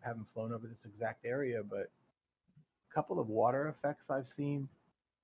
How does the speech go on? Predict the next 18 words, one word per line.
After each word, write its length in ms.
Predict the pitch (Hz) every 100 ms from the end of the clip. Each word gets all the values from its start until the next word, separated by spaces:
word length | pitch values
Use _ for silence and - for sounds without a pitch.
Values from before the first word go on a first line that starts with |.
| _ - - -
that 160 | 120 -
were 120 | 120
different 400 | 117 110 143 127
than 120 | 123
what 120 | 117 113
I've 140 | 110
seen 320 | - 113 110
in 120 | 104
other 180 | 104 113
places 500 | - 123 113 127 - -
near 380 | 117 113 120 123
this 220 | 127 127
area. 340 | 120 123 139 - _ _ _ _ _ _
So 140 | -
I'm 140 | 117 135
just 200 | 160 185
wondering 460 | 156 156 139 120
if, 140 | 117